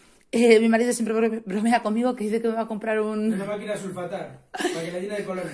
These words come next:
Speaker 1: <laughs> Sí, sí, no, porque es que al final acabo regándoles hasta ellos. Luego paso, ¿verdad? Que te has llevado unas cuantas regadas en la cabeza. <laughs>
Speaker 2: No perfuma, desinfecta con colonia.
Speaker 1: <laughs> Bueno, pero eso lo he hecho siempre. ¿Qué más?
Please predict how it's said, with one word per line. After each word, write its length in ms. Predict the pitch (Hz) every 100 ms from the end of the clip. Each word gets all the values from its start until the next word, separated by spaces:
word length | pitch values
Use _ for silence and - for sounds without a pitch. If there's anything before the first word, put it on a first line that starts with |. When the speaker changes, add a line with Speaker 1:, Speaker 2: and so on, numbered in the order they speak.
| 220
Speaker 1:
<laughs> 640 | 320 320 392 381 - 359 - - - 339 349 339 294
Sí, 160 | 311
sí, 160 | 277 269
no, 140 | 269
porque 160 | 240 233
es 60 | 254
que 60 | 262
al 140 | 240
final 260 | 226 240 294
acabo 260 | 302 294 277
regándoles 360 | 262 285 302
hasta 220 | 269 214 220
ellos. 240 | 185 190
Luego 220 | 226 262
paso, 360 | 302 302 359 403 403 262 233 -
¿verdad? 360 | 220 226 302 349
Que 80 | 240
te 80 | 240
has 60 | 240
llevado 180 | 254
unas 160 | 254 226
cuantas 220 | 247 233
regadas 320 | 226 233 240
en 60 | 240
la 80 | 226
cabeza. 340 | 214 247 277 320 - -
<laughs> 480 | 302 320 339 - 165
Speaker 2:
No 160 | 214
perfuma, 380 | 240 - 226 190
desinfecta 640 | 180 180 190 180 233 - 170
con 220 | 165 165
colonia. 360 | 175 180 233 -
Speaker 1:
<laughs> 540 | 330 320 381 - - - _ _ _ - - - - 320 269
Bueno, 180 | 269 247
pero 120 | 208
eso 140 | 214 254
lo 60 |
he 20 | 240
hecho 120 | 202
siempre. 420 | 196 190 196 226 277 285 247 240 -
¿Qué 160 | - 262
más? 360 | 220 214 -